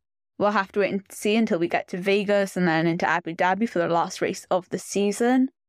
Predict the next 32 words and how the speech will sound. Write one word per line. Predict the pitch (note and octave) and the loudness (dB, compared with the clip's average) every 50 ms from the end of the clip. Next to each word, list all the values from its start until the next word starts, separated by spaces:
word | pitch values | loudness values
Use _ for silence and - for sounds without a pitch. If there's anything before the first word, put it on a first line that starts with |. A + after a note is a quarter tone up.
| _ _ - | _ _ -2
But | - A3+ | 0 0
I | A#3+ B3+ | 0 0
think | - D4+ C#4+ C4 - | 0 -2 -2 -2 0
he | - B3 | 2 2
needed | A#3 A#3 A#3 A#3 A#3 A3 G#3 G3 F3 | 4 4 4 4 2 2 2 0 0
a | F3 F3 | 0 -2
weekend | F3 F3+ F3 - F3 E3 E3+ F3+ F3 E3+ | -2 -2 -2 0 0 0 0 0 0 0
like | D#3+ - - - - - | 0 -2 -2 -4 -8 -4
this. | D#3+ - - - - - - - | -4 -4 -4 -4 -10 -12 -10 -4
He | - G3 | -2 0
needed | G3 G3+ G#3 G#3+ G#3 G#3+ G#3+ G#3+ G#3+ G#3 G#3 F#3 - | 2 2 2 2 2 2 2 2 2 0 0 0 0
a | - | 0
weekend | F3+ F3 F3 F3 - F3 E3+ D#3+ D#3+ E3 E3 E3+ D#3+ E3 E3 | 0 -2 -2 0 0 0 2 2 2 0 0 0 -2 -4 -4
to | - F#3+ | -4 -4
sort | - - F#3+ E3+ D3+ | -2 -2 0 0 0
of | E3+ - _ - | -2 -4 _ -2
boost | A#3+ B3 A#3+ - - | -2 -2 -2 -4 -12
his | - - - A3 G#3 A3 - - | -12 -6 -2 -2 -2 -2 -2 0
morale, | A3 G#3 G#3+ G#3 G#3 G#3 G#3 G3+ G3+ | 0 2 2 2 2 2 2 0 -2
to | - - G3+ | -2 -2 0
make | F#3+ G3 G3 G#3 - - - | 2 2 0 0 -4 -4 -4
him | A3+ G#3 | -4 -4
feel | F#3+ - G3 F#3 | 0 0 -2 -2
better. | F3+ - F#3 F#3 F#3+ F3+ - F3+ F3+ F3+ F#3 F#3 _ _ _ - | 0 0 2 2 2 2 2 2 2 0 0 -2 _ _ _ -2
And | A#3 A3+ A3 A3 A3 G#3+ | 0 2 2 2 2 2
yes, | G3 A3 C4 C4 C4+ B3+ - - | 2 2 2 2 2 -2 -4 -4
he | - A#3 A3+ A#3 | 0 0 2 2
is | A3+ - | 0 -2
still | - - A3 G#3+ G#3+ G#3 | -2 0 0 2 2 4
not | G#3 G#3 G3+ G3+ G3 F3 - - | 4 4 4 2 2 0 0 0
necessarily | G3+ G#3 F#3+ - G#3 - - G3 F#3+ F#3+ F#3+ F#3+ F#3+ F#3 F#3 F#3 F#3 F#3 F3 - - | -2 -2 -2 -4 -6 -2 0 2 2 2 2 2 0 0 0 2 2 0 0 -2 -2
matching | F#3 F#3+ G3 G3 F3+ - - - - G3+ F#3 F#3 F#3+ F#3 F#3 F3 | 0 0 2 0 0 -4 -6 -4 -2 0 2 2 2 2 0 -2